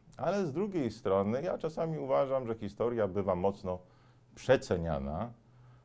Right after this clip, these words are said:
zwłaszcza gdy staje się narzędziem do rozwiązywania problemów teraźniejszości. I wtedy prowadzi do niestety bardzo smutnych konsekwencji, a przykład tego możemy oglądać za naszą wschodnią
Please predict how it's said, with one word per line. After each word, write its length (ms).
zwłaszcza 560
gdy 180
staje 340
się 140
narzędziem 1040
do 180
rozwiązywania 920
problemów 580
teraźniejszości. 1000
I 120
wtedy 340
prowadzi 440
do 120
niestety 420
bardzo 280
smutnych 500
konsekwencji, 840
a 100
przykład 480
tego 220
możemy 420
oglądać 580
za 180
naszą 440
wschodnią 580